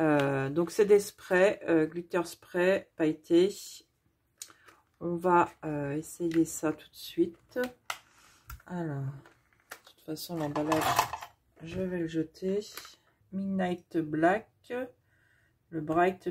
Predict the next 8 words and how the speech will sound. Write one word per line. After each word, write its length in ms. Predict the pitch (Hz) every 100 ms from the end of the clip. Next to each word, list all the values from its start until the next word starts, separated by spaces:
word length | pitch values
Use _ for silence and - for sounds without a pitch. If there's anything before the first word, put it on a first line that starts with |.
| 170 -
Peel, 560 | - 220 240 233 233 - _ _ -
le 140 | 156
Glamour 500 | 170 190 196 196 185
Gold 640 | 165 165 175 208 226 240 247 _ _ _ _ _ _ -
et 80 |
le 80 | 165
Premium 580 | - - 202 196 208 214
Silver. 440 | - 175 147 127